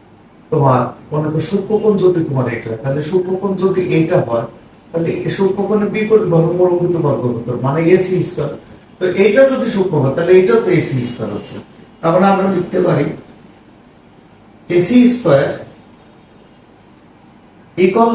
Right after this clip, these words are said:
লেখা যায় কি? এখানে কিন্তু এসি স্কয়ার। যদি তোমার এটা, তাহলে কি লেখা যায়? এডি স্কয়ার। এডি স্কয়ার লেখা যায়, যোগ এটা সিডি স্কয়ার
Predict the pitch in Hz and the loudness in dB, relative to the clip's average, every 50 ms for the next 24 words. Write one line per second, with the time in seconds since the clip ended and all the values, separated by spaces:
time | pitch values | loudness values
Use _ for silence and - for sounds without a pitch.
0 | 196 196 190 190 214 208 226 226 226 233 226 240 240 247 - - - - - - | 2 2 2 2 0 0 0 0 0 0 -2 -2 -4 -4 -4 -6 -12 -20 -20 -20
1 | - - - - - _ _ - - - - _ - - - _ _ _ _ _ | -20 -20 -20 -20 -20 _ _ -20 -20 -20 -20 _ -20 -20 -20 _ _ _ _ _
2 | _ _ - _ _ - - _ _ - - - - - - - - 165 170 190 | _ _ -20 _ _ -20 -20 _ _ -20 -20 -20 -20 -20 -20 -12 -8 -4 -2 0
3 | 208 220 226 220 226 220 214 220 240 240 - - 170 190 190 185 190 196 185 - | 2 2 2 2 0 0 0 0 0 0 0 2 2 2 2 2 0 -2 -4 -4
4 | - - - - - - - - - - _ _ - _ _ _ - _ _ - | -4 -8 -12 -14 -16 -16 -16 -20 -20 -20 _ _ -20 _ _ _ -20 _ _ -20
5 | - - _ _ _ _ - - - - - - - 151 190 196 202 220 226 233 | -20 -20 _ _ _ _ -20 -20 -20 -20 -20 -10 -2 0 0 0 2 2 2 4
6 | 220 202 180 - 139 135 123 123 156 160 170 202 - - - - - - - - | 4 4 4 2 2 0 -2 0 0 0 0 0 -2 -4 -10 -16 -20 -20 -20 -18
7 | - - 202 196 190 202 202 214 208 226 220 196 180 196 202 202 196 202 185 156 | -8 -4 0 2 2 2 2 2 0 2 2 2 4 4 4 2 2 2 2 0
8 | 135 - - - - - - - - - - - - - _ _ _ _ _ _ | -2 -2 -6 -10 -10 -10 -12 -12 -14 -20 -20 -20 -20 -20 _ _ _ _ _ _
9 | _ _ _ _ _ _ _ _ _ _ - - _ _ _ _ _ - 151 170 | _ _ _ _ _ _ _ _ _ _ -20 -20 _ _ _ _ _ -6 -2 0
10 | 185 208 214 202 - - - 175 151 135 127 120 123 120 - - 120 120 120 - | 2 2 2 0 0 0 2 2 2 2 2 0 -2 -4 -6 -6 -6 -6 -4 0
11 | 180 202 214 220 214 208 190 190 208 214 202 - 151 151 156 160 190 190 180 - | 4 4 4 4 4 0 -2 0 0 0 0 0 0 0 0 0 0 -2 -2 -2
12 | - - 123 107 | -4 -6 -6 -6